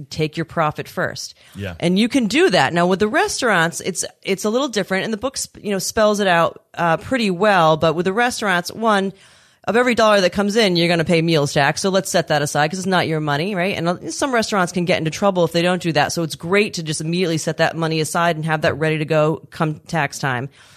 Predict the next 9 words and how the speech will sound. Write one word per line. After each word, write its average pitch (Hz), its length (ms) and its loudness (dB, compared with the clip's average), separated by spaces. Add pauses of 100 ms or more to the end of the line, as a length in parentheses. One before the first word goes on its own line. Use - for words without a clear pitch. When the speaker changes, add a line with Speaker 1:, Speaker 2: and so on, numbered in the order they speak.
(160)
Speaker 1:
Secondly, 196 800 -2
you 175 420 -4
pay 175 260 2
for 170 220 0
food 180 580 2
and 175 180 -4
beverage, 160 580 2
liquor, 160 460 0
whatnot. 151 600 2